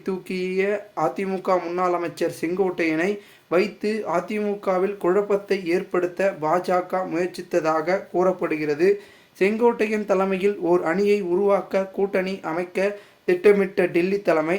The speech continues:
இதற்கான செங்கோட்டையனை அவ்வப்பொழுது டெல்லிக்கு அழைத்து பேசியதாக கூறப்பட்டது. இந்த நிலையில் கோபி அருகே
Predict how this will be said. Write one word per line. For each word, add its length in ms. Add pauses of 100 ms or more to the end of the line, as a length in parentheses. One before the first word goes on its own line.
(140)
இதற்கான 640
செங்கோட்டையனை 840 (160)
அவ்வப்பொழுது 720
டெல்லிக்கு 540
அழைத்து 380 (100)
பேசியதாக 880 (360)
கூறப்பட்டது. 680 (440)
இந்த 260
நிலையில் 500
கோபி 440 (120)
அருகே 400